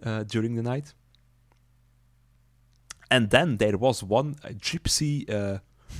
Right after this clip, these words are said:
excuse me, Romani woman by the name of, uh, Madame Zarkov, a name you might remember as being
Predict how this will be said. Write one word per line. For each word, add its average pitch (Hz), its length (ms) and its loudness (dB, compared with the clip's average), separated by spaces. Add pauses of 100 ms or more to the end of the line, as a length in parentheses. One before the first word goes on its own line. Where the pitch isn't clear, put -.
(260)
excuse 98 280 -6
me, 101 140 -4
Romani 113 840 4
woman 110 540 -2 (400)
by 113 200 6
the 98 120 2
name 101 300 2
of, - 320 -6 (420)
uh, 92 100 -6
Madame 110 600 0
Zarkov, - 880 -4 (340)
a 117 100 4
name 113 300 4
you 135 140 2
might 117 340 -2
remember 98 440 -4 (100)
as 101 240 -2
being 107 560 -2